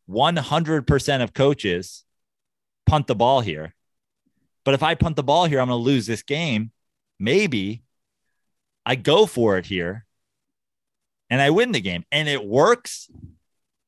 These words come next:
Are we gonna see Dan Campbell onside kick to start next game? Are we gonna see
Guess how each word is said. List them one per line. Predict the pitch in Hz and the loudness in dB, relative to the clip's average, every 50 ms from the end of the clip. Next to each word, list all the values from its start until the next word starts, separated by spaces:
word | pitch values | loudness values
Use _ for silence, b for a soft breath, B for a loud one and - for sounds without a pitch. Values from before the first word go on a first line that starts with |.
| _ _ _ _ _ _ _ _ - | _ _ _ _ _ _ _ _ 2
Are | 139 160 | 2 2
we | 175 226 | 2 0
gonna | 214 247 233 233 | -2 -2 0 0
see | 196 - - 214 208 196 190 190 180 - - | -2 -2 -2 -4 -4 -2 -4 -4 -6 -6 -4
Dan | 175 170 170 175 165 | -4 -4 -2 -4 -6
Campbell | - 185 170 170 170 147 139 131 - - | -6 -4 -4 -2 0 2 2 2 2 2
onside | 123 135 143 147 151 - - 147 143 139 120 | 2 2 2 2 2 0 0 0 -2 -2 -4
kick | - - 147 131 - - | -4 -4 -4 -4 -4 -4
to | - 120 | -6 -4
start | - - 123 113 107 | -2 0 0 0 0
next | 107 104 98 - - - | 0 -2 -4 -6 -8 -10
game? | 101 82 67 - _ _ b b b b _ | -10 -10 -12 -14 _ _ b b b b _
Are | 113 120 135 | 2 2 2
we | 131 135 170 185 185 | 4 2 0 0 0
gonna | 160 190 185 180 170 | -2 -2 -2 0 -2
see | 156 - - - 160 156 147 139 135 131 131 127 123 | -2 -4 -2 -2 0 2 2 2 0 0 -2 -4 -8